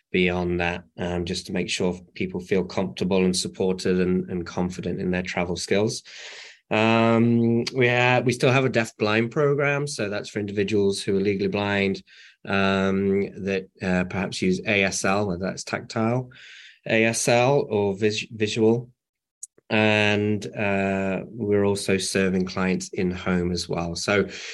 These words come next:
we're serving nationwide across U S, uh, Canada, uh, and we do have a, a small number of clients that come from Latin America, just for interest there as well. Our in-home program, uh, ten to fourteen days, depending on what the individual needs.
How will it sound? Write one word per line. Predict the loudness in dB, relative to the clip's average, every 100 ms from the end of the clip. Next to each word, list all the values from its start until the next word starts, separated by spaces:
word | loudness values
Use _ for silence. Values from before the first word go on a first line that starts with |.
| -2
we're | 2
serving | 4 4 6 6
nationwide | 6 4 2 2 2
across | 0 -4 -6 -6 -8
U | 0 4 4
S, | 2 -2 -8 -12 -20 -20 -6
uh, | 0 2 2 2
Canada, | 0 2 2 4 4 2 0 -4
uh, | -2 -2 -2 -2
and | -2
we | -2
do | 0
have | -2 -2
a, | -2 -2 -4
a | -8
small | -4 0
number | 2 2 -2
of |
clients | -4 -2 -2 -4
that | -6
come | -6
from | -2 0
Latin | 0 0 -2 0
America, | 2 0 -2 -4
just | -4 -8 -6
for | -2
interest | -2 -2 -6 -4 -6 -4 -2
there | -2 -2
as | -4
well. | -4 -4 -2 -4 -6 -14 -18 -20 -4
Our | 2 4
in-home | 4 4 4
program, | 4 4 6 4 4 4 2 -2 _ -20 _ _ _
uh, | -4 -2 -2
ten | 2 2
to | 2
fourteen | 0 0 2 2
days, | 4 4 2 -2
depending | -8 -4 0 2 2
on | 0 -2
what | -6 -6
the | -6
individual | -4 -2 -2 0 0
needs. | 2 2 0 -4 -12